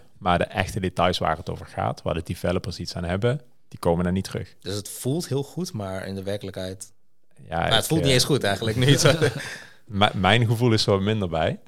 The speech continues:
Speaker 2: Ja.
Speaker 1: Maar ik denk dat, kijk, mensen als een, we hebben tech leads binnen alle teams zitten, naast Scrum Masters en architecten,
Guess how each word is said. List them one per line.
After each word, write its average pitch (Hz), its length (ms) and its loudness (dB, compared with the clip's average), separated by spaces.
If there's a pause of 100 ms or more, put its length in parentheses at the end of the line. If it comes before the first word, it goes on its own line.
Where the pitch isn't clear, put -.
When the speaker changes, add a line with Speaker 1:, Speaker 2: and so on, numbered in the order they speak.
(280)
Speaker 2:
Ja. 82 100 -14
Speaker 1:
Maar 101 340 8
ik 117 280 -2
denk 135 200 4
dat, 113 220 -2
kijk, 110 220 -2
mensen 123 260 0
als 110 80 2
een, 104 180 -2
we 90 60 -2
hebben 104 200 0
tech 107 220 -2
leads 110 240 -8
binnen 95 240 -4
alle 92 200 -8
teams 101 260 -10
zitten, 110 460 -10
naast 85 280 -2
Scrum 90 160 -4
Masters 87 340 -6
en 82 80 -8
architecten, 98 680 -8